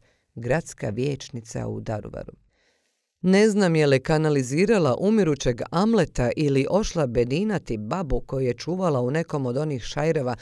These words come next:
ali odjednom ostaše tišina. Nešto kasnije u poštanskom sandučiću me dočekalo nešto neočekivano. Taj limeni vražji skrotum koji redovito prosere plave koverte i slične sotonalije,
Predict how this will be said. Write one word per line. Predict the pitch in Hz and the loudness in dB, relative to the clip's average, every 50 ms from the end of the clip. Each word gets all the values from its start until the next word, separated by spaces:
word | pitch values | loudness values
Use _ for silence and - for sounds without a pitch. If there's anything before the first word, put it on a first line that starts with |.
| - - - _ | -12 -20 -20 _
ali | - 202 220 220 196 | -4 -2 2 4 4
odjednom | 165 131 151 190 175 185 165 143 - _ | 4 4 4 2 2 0 -2 -2 -2 _
ostaše | 135 127 113 - - - 127 - - 110 | -4 -4 -4 -6 -10 -12 -12 -12 -12 -14
tišina. | - - 95 - - - - - - - _ _ _ _ _ _ _ _ _ _ _ _ _ _ _ _ _ | -14 -14 -16 -16 -16 -16 -16 -18 -18 -20 _ _ _ _ _ _ _ _ _ _ _ _ _ _ _ _ _
Nešto | 233 254 311 302 - - - 185 | 0 2 2 2 0 -4 -6 -4
kasnije | - - 127 113 110 - - - 117 113 110 113 113 | -2 -2 -2 -2 -2 -6 -8 -6 -6 -4 -4 -6 -6
u | - 123 113 | -6 -8 -8
poštanskom | 113 - 131 135 131 - - 143 135 - - - 117 110 | -4 -2 -2 -2 -2 -4 -6 -6 -6 -6 -10 -10 -10 -10
sandučiću | - - - 117 117 117 123 160 180 - 175 160 - - 127 | -10 -8 -6 -4 -4 -2 -4 -4 -4 -6 -10 -12 -10 -10 -8
me | 113 113 117 | -8 -8 -8
dočekalo | 147 127 127 120 - - - - - 143 131 120 120 | -6 -4 -6 -6 -6 -8 -14 -12 -8 -8 -6 -6 -6
nešto | 120 117 113 113 110 - - - - 120 | -6 -6 -6 -8 -8 -10 -12 -10 -10 -8
neočekivano. | 117 113 101 98 110 - - - - - - - - - 87 101 - - _ _ _ _ _ _ _ _ _ _ _ _ _ | -8 -8 -10 -10 -10 -10 -12 -12 -12 -14 -14 -14 -12 -12 -12 -14 -14 -16 _ _ _ _ _ _ _ _ _ _ _ _ _
Taj | - 175 165 165 | 4 4 6 6
limeni | 160 165 175 180 175 175 170 156 143 | 6 4 4 4 4 4 2 2 2
vražji | 127 127 143 156 143 131 143 127 | 2 4 2 2 2 0 -2 -4
skrotum | - - - - - 139 135 139 135 - - 135 120 117 | -4 -8 -10 -6 0 0 0 0 0 -2 -4 -4 -4 -4
koji | 113 - 127 117 120 | -6 -4 -2 -2 0
redovito | 113 120 113 127 131 131 135 135 135 - 120 | -2 -2 -2 0 -2 0 -2 -2 -2 -4 -4
prosere | 107 - 123 120 - - - 147 143 135 127 | -2 -2 -2 -2 -4 -4 -4 -2 0 0 -2
plave | - - 127 127 131 123 120 113 | -2 -2 -4 -2 -2 -2 -4 -6
koverte | - - 120 120 139 139 113 - - 123 | -4 -4 -2 0 0 -2 -2 -4 -4 -4
i | 117 | -4
slične | 110 - - 131 123 - - 123 113 | -4 -4 -6 -6 -6 -6 -8 -10 -8
sotonalije, | - - 123 113 - 131 123 131 143 147 139 131 123 | -4 -6 -6 -4 -4 -4 -4 -2 -2 -2 0 -2 -2